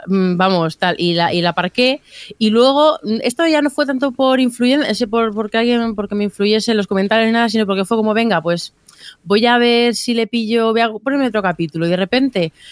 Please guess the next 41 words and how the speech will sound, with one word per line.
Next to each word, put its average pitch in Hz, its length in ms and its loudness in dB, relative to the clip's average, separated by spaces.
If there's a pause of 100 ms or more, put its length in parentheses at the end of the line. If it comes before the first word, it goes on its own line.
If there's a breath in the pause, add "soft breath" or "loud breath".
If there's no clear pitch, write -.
(180 loud breath)
pues 196 120 0
lo 202 80 2
típico 262 420 0
que 220 340 2
hablemos 196 380 0
hablado 175 200 2
aquí 160 180 -2
alguna 160 320 0
vez, 196 180 0
que 170 280 0
ves 190 180 -2
series 233 480 0
en 220 120 0
una, 208 300 0
en 208 80 0
un 208 60 0
momento 214 340 0
en 175 60 0
el 170 80 -2
que 175 100 -6
a 165 60 0
lo 165 100 0
mejor 208 360 -2
no 208 160 2
es 196 140 -2
tu 202 100 -2
momento, 202 520 0
no 196 120 -2
tienes 196 360 0 (340 loud breath)
el 196 160 2
ánimo, 196 460 2
no 196 100 -4
tienes, 196 680 -2
o 175 240 2
lo 175 140 0
que 180 100 -6
sea, 196 260 0
te 170 60 -6
apetece 170 280 -6
otra 185 140 -2
cosa, 190 360 -2